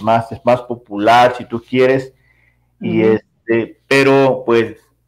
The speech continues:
Speaker 1: la lucha, yo de-, veía la diferencia entre la lucha del Santo y del,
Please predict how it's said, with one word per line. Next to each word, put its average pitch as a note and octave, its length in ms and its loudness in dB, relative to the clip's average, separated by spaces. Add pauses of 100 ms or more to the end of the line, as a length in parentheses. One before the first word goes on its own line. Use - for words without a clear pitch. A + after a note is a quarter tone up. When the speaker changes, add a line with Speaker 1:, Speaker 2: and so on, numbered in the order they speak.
(140)
Speaker 1:
la B2 140 2
lucha, C#3 500 2
yo C#3 200 2
de-, A#2 500 -2
veía B2+ 220 2
la C3+ 100 2
diferencia C3+ 640 0
entre B2 180 -6
la A2+ 120 0
lucha C3+ 380 0
del A#2 200 0
Santo B2+ 420 -2
y A#2+ 80 0
del, G#2+ 280 -4